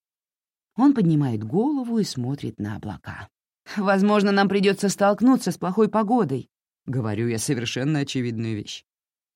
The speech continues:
«Плохой погоды не бывает», отвечает Манфред. «Погода есть погода.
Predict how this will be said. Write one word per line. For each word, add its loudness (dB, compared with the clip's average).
«Плохой 0
погоды 0
не 2
бывает», -2
отвечает -6
Манфред. -10
«Погода 2
есть 0
погода. -2